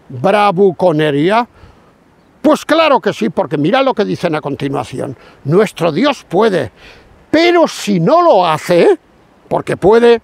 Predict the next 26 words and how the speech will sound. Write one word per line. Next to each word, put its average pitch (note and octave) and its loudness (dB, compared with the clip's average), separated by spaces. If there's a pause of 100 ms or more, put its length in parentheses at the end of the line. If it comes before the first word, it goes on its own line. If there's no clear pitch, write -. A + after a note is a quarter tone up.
(120)
no E3 0
querer F3+ -2
hacerlo, F#3+ -2 (220)
"que G#3 0
sepas B3 -2
que A#3 -2
tampoco E3+ -4
te D3+ -6
vamos D3 -4
a E3 -2
obedecer". C#3 -6
Hombre, D#3+ -2 (560)
no G#3 2
somos G#3 -4
unos D#3+ -2
ventajistas. B2+ -8 (560)
Quiera A#3+ 0
librarnos D#3 -4 (280)
o E3 2
no C4 2
nos A#3+ -2
quiera G3 -2
librarnos, A3+ -2 (260)
no A3+ 2
te G3 -2
obedeceremos. D3 -4